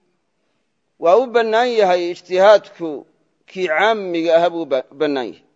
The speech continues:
ee aan caalim mujtahida ahayn. Waliman lam yablugh, iyo kaan gaadhin. Caammigii waxay uga jeedaan, waa kii aan cilmiga lahayn ee jaahilka ahaa. Waliman lam yablugh, iyo kii aan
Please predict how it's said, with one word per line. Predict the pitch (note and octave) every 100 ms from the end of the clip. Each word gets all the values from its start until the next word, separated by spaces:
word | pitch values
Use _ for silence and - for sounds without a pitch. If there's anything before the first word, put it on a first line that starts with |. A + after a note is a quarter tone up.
| _ _ _ _ _ _ _ _ _ _ _ _ _ _ -
ee | E3
aan | E3+
caalim | D#3+ D#3 E3 F#3 G#3+ E3+ - _ _ _ D#3
mujtahida | D#3+ - A#3+ G3 F3 C#3+
ahayn. | C3 D2+ _ _ _ _ _ _ _ _ _ _ _
Waliman | - F3+ A3+ C#4
lam | B3+ A#3
yablugh, | G#3 G#3 B3 A3 G3+
iyo | G3+ G#3
kaan | G#3 A3+ G3+ E3
gaadhin. | D3+ D3 D#3 D#3 _ _ _ _ _ _ _ _ _ _ _
Caammigii | D#3+ F#3 F#3 F3 F3
waxay | F3 F3
uga | F#3 A3
jeedaan, | - F3+ F3+ F#3 C3 - _ _ _ _ _
waa | F3 F3+
kii | G#3+
aan | G3 F#3
cilmiga | F3+ G#3+ F#3+ E3+
lahayn | E3 F3
ee | D#3+
jaahilka | D3 D3+ B2+ G#2+
ahaa. | F#2 F2 _ _ _ _ _ _ _ _ _ _ _ _ -
Waliman | F#3 G#3 C4 C4+
lam | A#3 G#3
yablugh, | F#3+ F#3 G#3 A#3 F#3
iyo | G3+ F#3+
kii | - B3+
aan | A#3+ G#3+